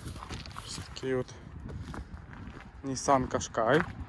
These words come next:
З невеликим пробігом, друзі, хто шукає. Це у нас двохлітровий бензин. Має підігрів сидінь, автомат, м, мультикермо.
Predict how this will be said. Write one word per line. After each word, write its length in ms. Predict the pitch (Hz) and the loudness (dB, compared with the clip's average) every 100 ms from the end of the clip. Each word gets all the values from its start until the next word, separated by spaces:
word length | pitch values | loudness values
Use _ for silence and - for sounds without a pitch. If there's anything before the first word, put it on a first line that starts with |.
| - - - - - - - - - - - - - - - - - - - - - - - - - - - | -10 -10 -10 -8 -8 -8 -10 -10 -14 -12 -10 -10 -10 -10 -8 -10 -12 -14 -14 -12 -12 -12 -10 -10 -6 -6 -6
З 140 | - - | -8 2
невеликим 540 | 131 127 135 135 131 | 6 8 8 8 6
пробігом, 500 | 123 165 170 175 175 | 8 10 12 10 8
друзі, 300 | 160 170 147 | 8 8 6
хто 240 | 139 - 135 | 4 6 6
шукає. 600 | - 127 160 170 175 175 - - - - - - - - - - - | 6 6 10 10 10 6 2 -4 -4 -4 -6 -6 -6 -4 -4 -6 -2
Це 140 | - | 4
у 40 | 135 | 6
нас 240 | 139 131 | 8 6
двохлітровий 680 | 131 147 - 135 147 139 135 - | 12 12 12 12 12 12 12 12
бензин. 540 | 143 135 131 143 196 - - - - - - - - | 12 12 12 12 12 12 6 0 -4 -4 -4 10 12
Має 300 | 143 139 131 | 12 12 12
підігрів 560 | - 139 139 147 151 | 12 12 12 12 12
сидінь, 480 | - 143 139 190 208 - | 12 12 12 12 12 12
автомат, 680 | 131 - - 135 147 170 208 - - - - - - | 12 12 12 12 12 12 12 6 -2 -2 -2 -2 12
м, 440 | 135 135 139 139 151 | 12 12 12 12 12
мультикермо. 880 | 151 - 139 - 135 143 156 185 | 12 12 12 12 12 12 12 12